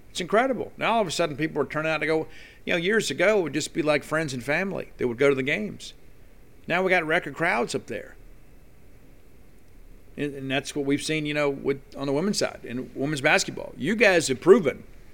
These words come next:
that you will turn out and watch women's basketball. Even, even in, in maybe some years that we weren't competitive for championships under Vic Schaefer, you turned out. You did.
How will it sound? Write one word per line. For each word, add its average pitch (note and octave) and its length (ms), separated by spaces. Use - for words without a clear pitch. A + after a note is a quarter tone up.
that - 180
you F3 80
will D3 120
turn D#3 240
out C3 160
and A#2+ 80
watch B2 280
women's A#2+ 200
basketball. - 500
Even, F3+ 380
even E3+ 320
in, C3+ 320
in D3 400
maybe D#3 220
some C#3 200
years D3 340
that C#3+ 80
we C3 140
weren't C#3 300
competitive C#3 520
for B2+ 100
championships C#3 800
under C3+ 340
Vic C3 360
Schaefer, C#3+ 440
you D#3 100
turned F3 240
out. F#3+ 260
You C#3+ 100
did. F#3+ 280